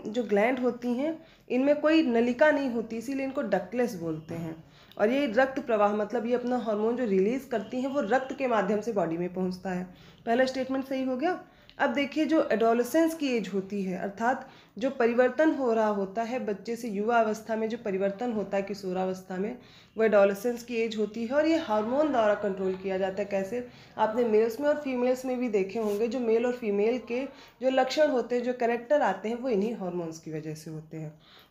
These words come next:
सेकंड स्टेटमेंट भी करेक्ट है। थर्ड है, जो इनका रेगुलेशन है, कितना हार्मोन सिक्रीट करना है, कब कौन सा हार्मोन सिक्रीट होना है, कब किसको रोकना है, बॉडी को किस हार्मोन की नीड है,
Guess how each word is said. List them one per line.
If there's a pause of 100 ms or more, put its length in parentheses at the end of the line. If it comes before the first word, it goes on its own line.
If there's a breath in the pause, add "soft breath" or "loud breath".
सेकंड
स्टेटमेंट
भी
करेक्ट
है। (400 loud breath)
थर्ड
है,
जो
इनका
रेगुलेशन
है, (360)
कितना
हार्मोन
सिक्रीट
करना
है, (280 loud breath)
कब
कौन
सा
हार्मोन
सिक्रीट
होना
है,
कब
किसको
रोकना
है, (360 loud breath)
बॉडी
को
किस
हार्मोन
की
नीड
है,